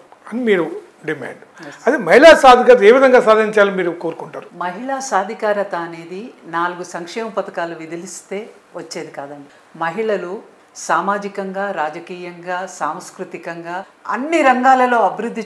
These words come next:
Speaker 2: చెందుతూ ఆర్థికంగా పోతే, ఆ రకంగా సాధించగలిగిన పరిస్థితులు కల్పిస్తే మహిళలు తమ కాళ్ళ మీద తాము నిలబడి మహిళా సాధికారత సాధించగలరు. ఈరోజు ఆ పరిస్థితి లేదు.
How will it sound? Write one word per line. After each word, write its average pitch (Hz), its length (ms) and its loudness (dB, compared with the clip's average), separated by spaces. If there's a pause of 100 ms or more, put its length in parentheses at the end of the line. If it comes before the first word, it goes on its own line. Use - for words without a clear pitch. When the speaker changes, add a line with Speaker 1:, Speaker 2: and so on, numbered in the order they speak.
Speaker 2:
చెందుతూ 196 340 -6
ఆర్థికంగా 190 800 -4 (220)
పోతే, 190 360 -10 (380)
ఆ 170 160 2
రకంగా 226 380 -6
సాధించగలిగిన 190 880 -6
పరిస్థితులు 202 680 -10 (600)
కల్పిస్తే 214 560 -4
మహిళలు 214 460 -6 (720)
తమ 175 140 -2
కాళ్ళ 196 260 0
మీద 196 160 -6 (160)
తాము 165 180 -6
నిలబడి 175 400 -12
మహిళా 180 340 -8
సాధికారత 160 640 -12
సాధించగలరు. 147 1040 -14
ఈరోజు 196 300 -8
ఆ 220 60 -6
పరిస్థితి 208 500 -10
లేదు. 196 200 -8